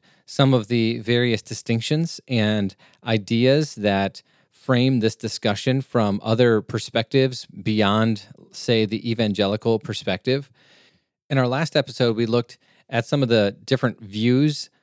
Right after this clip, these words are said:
throughout history of how Christians do relate to culture. But I want to, in this particular episode, kind of turn towards maybe some more of the theological leanings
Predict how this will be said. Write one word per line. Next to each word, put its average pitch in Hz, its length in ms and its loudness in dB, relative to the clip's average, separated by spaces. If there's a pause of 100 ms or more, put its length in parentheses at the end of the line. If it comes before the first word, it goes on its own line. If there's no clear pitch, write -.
(280)
throughout 117 360 2
history 147 400 0
of 123 120 0
how 117 240 0
Christians 117 560 -4
do 117 340 -2
relate 104 380 -2
to 110 100 -12
culture. 135 560 -2 (540)
But 127 80 2
I 135 60 6
want 156 280 0
to, 123 540 0
in 113 140 -2
this 131 180 0
particular 123 460 -4
episode, 110 540 -2
kind 127 160 -2
of 101 80 -6
turn 135 400 0
towards 113 540 0 (420)
maybe 120 180 2
some 123 220 -2
more 117 260 2
of 107 160 -8
the 101 100 -4
theological 107 1000 -2
leanings 113 560 -2